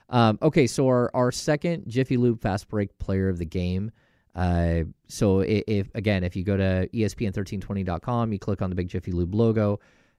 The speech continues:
The first one was Domas, the second Jiffy Lube Player of the Game. I couldn't give it to a single Kings player 'cause I'm not just gonna give it to Domantas Sabonis every night, and I'm not gonna give it to Malik Monk, even though he probably, if the Kings would have won, deserved it.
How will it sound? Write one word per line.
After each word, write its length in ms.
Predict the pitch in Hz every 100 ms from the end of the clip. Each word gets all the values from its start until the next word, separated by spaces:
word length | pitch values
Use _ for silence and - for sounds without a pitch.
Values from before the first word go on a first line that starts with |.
| -
The 80 | 107
first 300 | 135 135 147
one 160 | 135
was 180 | 117 104
Domas, 640 | 95 101 110 127 151 -
the 140 | - 107
second 500 | - 120 - 147 160 -
Jiffy 280 | 107 120 123
Lube 200 | 117 113
Player 240 | 117 113
of 80 | 117
the 80 | 107
Game. 320 | 104 117 139 - _ _ -
I 60 | 113
couldn't 240 | 160 147
give 160 | 123 117
it 80 | 113
to 140 | 110
a 40 |
single 280 | 101 107 95
Kings 240 | 85 85 -
player 340 | 92 76 92 _ -
'cause 120 | 101
I'm 80 | 104
not 160 | 113
just 200 | 110 104
gonna 160 | - 101
give 140 | 101
it 80 | 95
to 100 | 92
Domantas 440 | 87 92 92 87 95
Sabonis 320 | 92 90 98
every 160 | 87
night, 240 | 82 87 87
and 140 | 98
I'm 80 | 90
not 160 | 98 101
gonna 120 | 95
give 160 | 95 95
it 60 | -
to 100 | 92
Malik 240 | 92 -
Monk, 280 | 87 90 95
even 160 | 90
though 120 | 87 90
he 120 | 90
probably, 380 | 95 87 87 - - _ _
if 180 | 113 104
the 60 | 101
Kings 200 | 117 98
would 120 | 92
have 80 | 85
won, 200 | 95 87
deserved 380 | 80 92 92 85
it. 160 | 82